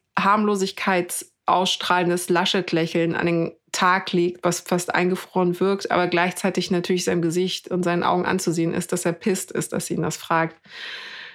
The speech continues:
Und da sagt er eben den sehr entlarvenden Satz, auch wenn es jetzt bei Laschet nicht ganz so viel zu entlarven gibt: "Mich wundert, dass Sie jetzt einen parteipolitischen Streit beginnen wollen." Und das ist wirklich eine bemerkenswerte und gefährliche Aussage.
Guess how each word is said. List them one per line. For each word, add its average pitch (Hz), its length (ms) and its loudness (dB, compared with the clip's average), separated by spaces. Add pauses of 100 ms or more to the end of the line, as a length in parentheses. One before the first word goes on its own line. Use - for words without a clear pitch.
(180)
Und 214 240 4
da 214 80 4
sagt 233 240 0
er 254 80 2
eben 202 280 2
den 180 200 2
sehr 208 180 2
entlarvenden 208 600 0
Satz, 180 300 0
auch - 180 0
wenn 175 80 2
es 175 120 0
jetzt 170 180 -2
bei 190 80 2
Laschet 175 260 2
nicht 175 180 -2
ganz 175 200 0
so 185 80 -2
viel 180 120 0
zu 175 120 0
entlarven 170 400 0
gibt: 196 260 -4 (400)
"Mich 180 180 -2
wundert, 247 360 2
dass 202 140 0
Sie 190 80 0
jetzt 190 200 -2
einen 185 220 2
parteipolitischen 185 800 0
Streit 165 460 0
beginnen - 460 -2
wollen." - 280 -6 (420)
Und 208 140 2
das 226 120 2
ist 247 140 -2
wirklich 240 300 2
eine 214 140 2
bemerkenswerte 233 880 0
und 202 140 0
gefährliche 233 640 0
Aussage. 196 680 0